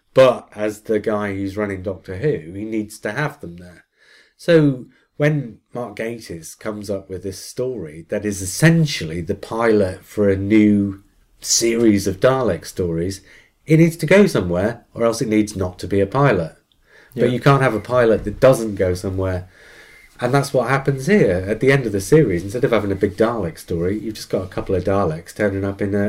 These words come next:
Speaker 1: a story that's not about the Daleks. And that's kind of what happens for the next few years.
Speaker 2: Yeah.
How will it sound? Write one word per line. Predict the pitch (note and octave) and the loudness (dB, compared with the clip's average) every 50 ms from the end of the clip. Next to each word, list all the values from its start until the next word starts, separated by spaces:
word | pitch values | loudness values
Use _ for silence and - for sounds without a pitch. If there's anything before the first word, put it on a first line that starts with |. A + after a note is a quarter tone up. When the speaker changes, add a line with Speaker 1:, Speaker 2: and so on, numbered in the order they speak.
| G#2 - | -4 -6
Speaker 1:
a | G2 G2 | -8 -10
story | F#2+ - - A#2 A2 G#2+ | -8 -4 0 2 4 4
that's | G#2+ A2+ G#2+ G#2 | 2 2 -2 -2
not | A2 A2+ A#2+ | 0 0 0
about | B2+ - C3 C#3+ D#3 D3+ G#2+ | 0 0 0 0 0 0 -4
the | F#2+ F#2 | -8 -8
Daleks. | F2 F#2 F2+ F2 E2+ E2 F2 F2 E2+ G2 - - _ - - - - - _ | -4 -4 -2 -2 -2 -4 -6 -8 -10 -14 -20 -20 _ -20 -20 -20 -20 -18 _
And | - C3 | -10 -10
that's | C#3 - | -10 -10
kind | - - - B2 A#2 A#2 A#2+ B2 A#2+ G#2+ | -10 -8 -4 -2 0 0 0 -2 -2 -2
of | G2 F#2 G2 | -2 0 0
what | G2+ F#2 F#2 | -2 -2 -2
happens | G2 F#2+ - A2 G#2 G#2 - | -4 -6 -6 -6 -8 -6 -6
for | - A2+ | -6 -4
the | A2 | -4
next | A2+ B2 A2+ - - | -4 -6 -10 -12 -12
few | - B2+ B2 B2 | -8 -6 -4 -2
years. | C#3 D#3 F3 E3+ C3 F#2+ F2+ F2+ F2+ - - - _ - - | 0 2 2 2 0 0 -2 -8 -10 -14 -18 -20 _ -10 -6
Speaker 2:
Yeah. | A2 G#2+ G#2 | -4 -4 -4